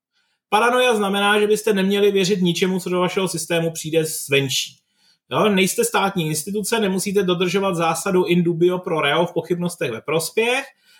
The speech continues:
Eh, měli byste naopak, eh, vycházet z toho, že cokoliv přijde zvenčí, tak je škodlivé, dokud to nezvratně ne-, neprokáže opak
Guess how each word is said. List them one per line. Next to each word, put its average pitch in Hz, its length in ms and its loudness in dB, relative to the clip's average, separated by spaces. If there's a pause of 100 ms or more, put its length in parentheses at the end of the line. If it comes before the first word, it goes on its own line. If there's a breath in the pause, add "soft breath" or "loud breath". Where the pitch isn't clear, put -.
(140 soft breath)
Eh, 147 440 -2
měli 175 300 4
byste 208 260 0
naopak, 196 480 2 (200)
eh, 175 60 2 (680)
vycházet 190 460 2
z - 100 -6
toho, 180 220 2
že 190 120 0
cokoliv 190 480 -2 (140)
přijde 190 600 0
zvenčí, 160 520 0
tak 175 160 -4
je 185 80 0
škodlivé, 165 440 -2
dokud 160 260 -4
to 165 80 -2
nezvratně 151 440 -6
ne-, 147 180 -6
neprokáže 143 640 -6
opak 143 420 -2